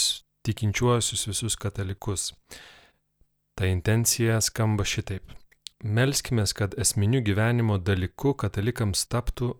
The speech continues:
Eucharistijos šventimas, kuris iš esmės keičia žmonių tarpusavio santykius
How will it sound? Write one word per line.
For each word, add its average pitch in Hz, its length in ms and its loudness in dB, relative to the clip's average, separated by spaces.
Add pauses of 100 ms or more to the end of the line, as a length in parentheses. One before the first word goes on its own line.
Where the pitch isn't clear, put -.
Eucharistijos 110 720 0
šventimas, 110 800 2 (500)
kuris 120 480 4
iš - 220 2
esmės 135 420 6
keičia 123 400 4
žmonių 101 400 4
tarpusavio 98 640 0
santykius 120 720 0